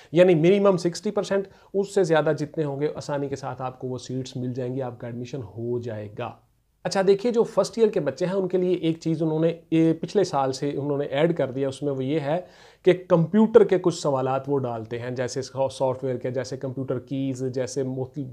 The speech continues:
बुनियादी तौर पे जो कुछ चीज़ें होती हैं, जैसे कंट्रोल ऑल्ट क्या है, कंट्रोल टैब क्या है, टैब स्पेस क्या है, एफ़ वन क्या है, एफ़ थ्री क्या है, एफ़ फ़ोर क्या है, उसके बाद सॉफ्टवेयर के कुछ सवालात, यानी कंप्यूटर के कुछ सवाल भी आएंगे।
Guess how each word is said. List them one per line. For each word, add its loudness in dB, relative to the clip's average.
बुनियादी 2
तौर 0
पे -2
जो -6
कुछ -14
चीज़ें -6
होती -8
हैं, -10
जैसे -12
कंट्रोल -6
ऑल्ट -8
क्या -10
है, -12
कंट्रोल -6
टैब -4
क्या -6
है, -8
टैब -6
स्पेस -6
क्या -8
है, -8
एफ़ -6
वन -2
क्या -6
है, -4
एफ़ -8
थ्री -8
क्या -6
है, -6
एफ़ -12
फ़ोर -6
क्या -6
है, -8
उसके -10
बाद -4
सॉफ्टवेयर -6
के -2
कुछ -10
सवालात, -6
यानी -2
कंप्यूटर 0
के 0
कुछ -4
सवाल -2
भी -4
आएंगे। -6